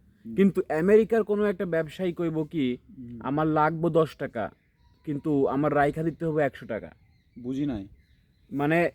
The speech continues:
Speaker 2: তোমার যা পুঁজি লাগবো, হিসাব নিকাশে যা আইতাছে, তারও ও কিন্তু দশ গুণ বা দ্বিগুণ বাড়ায় রাখবো হাতে।
Speaker 1: যাতে তেলের মতো চলে।
Speaker 2: তেলের মতো যাতে বিজনেসটা চলে। কারণ তুমি যখন ব্যবসা শুরু করতাছো, তোমার
Speaker 1: হুম।
Speaker 2: আগে কিন্তু আরো দশ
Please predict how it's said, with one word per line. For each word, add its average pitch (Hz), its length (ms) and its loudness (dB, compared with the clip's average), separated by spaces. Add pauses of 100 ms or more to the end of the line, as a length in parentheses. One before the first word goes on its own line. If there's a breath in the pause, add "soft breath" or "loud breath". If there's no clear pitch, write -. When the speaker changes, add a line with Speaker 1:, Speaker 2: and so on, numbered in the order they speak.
(140)
Speaker 2:
তোমার 165 260 -4
যা 185 120 0
পুঁজি 190 320 0
লাগবো, 160 500 2 (200)
হিসাব 165 240 -2
নিকাশে 175 320 -2
যা 170 160 0
আইতাছে, 156 440 -2 (120)
তারও 165 500 0
ও 147 120 -2
কিন্তু 170 220 -2
দশ 151 340 2
গুণ 156 220 -2
বা 151 180 2 (420)
দ্বিগুণ 156 460 4
বাড়ায় 143 240 6
রাখবো 110 380 0 (120)
হাতে। 135 380 -2
Speaker 1:
যাতে 127 260 -10
তেলের 143 280 -2
মতো 135 180 0
চলে। 110 240 -4
Speaker 2:
তেলের 214 300 8
মতো 202 180 4
যাতে 196 180 0
বিজনেসটা 170 460 -2
চলে। 147 320 -2
কারণ 160 360 -2
তুমি 202 400 2
যখন 202 360 0
ব্যবসা 175 340 -2
শুরু 180 240 -2
করতাছো, 196 540 -2
তোমার 156 340 -2
Speaker 1:
হুম। - 80 0
Speaker 2:
আগে 170 240 0
কিন্তু 185 320 -4
আরো 160 220 0
দশ 165 240 4